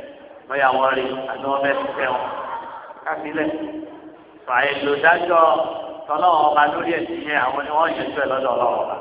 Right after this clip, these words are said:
Nítorí báwo ni ìfìdí ọ̀hún àjẹmú bẹ́ẹ̀. Wọ́n á pariwo rẹ̀, wọ́n sáré yọ ọkọ̀ tó kú mọ̀ fún ìkọ́ lóṣù. Ẹ pa ìdí o. Káàdì ẹ̀ lọ́jà nìkan, sísè rí àtúnṣe apá rẹ̀.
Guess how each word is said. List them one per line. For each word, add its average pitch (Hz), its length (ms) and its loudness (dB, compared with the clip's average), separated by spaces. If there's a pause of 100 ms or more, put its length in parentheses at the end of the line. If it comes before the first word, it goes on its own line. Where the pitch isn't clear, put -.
(500)
Nítorí 123 320 -8
báwo 135 260 2
ni 117 160 -2
ìfìdí - 300 -8
ọ̀hún - 260 -10
àjẹmú 107 520 -8
bẹ́ẹ̀. 107 340 -6 (560)
Wọ́n 135 240 4
á 156 180 8
pariwo 127 440 0
rẹ̀, - 240 -4 (480)
wọ́n 143 200 -2
sáré 127 220 2
yọ 123 140 -4
ọkọ̀ 127 200 -4
tó 131 160 -6
kú 139 140 -6
mọ̀ 127 180 -4
fún 131 240 -6
ìkọ́ - 280 -8
lóṣù. 120 280 -6 (120)
Ẹ 143 140 -8
pa 151 220 2
ìdí 135 300 -4
o. 110 80 -8 (420)
Káàdì 185 300 4
ẹ̀ 151 100 -2
lọ́jà 170 300 2
nìkan, 156 360 -2 (240)
sísè 269 380 4
rí 185 140 4
àtúnṣe 156 420 4
apá 135 280 -2
rẹ̀. 127 160 -4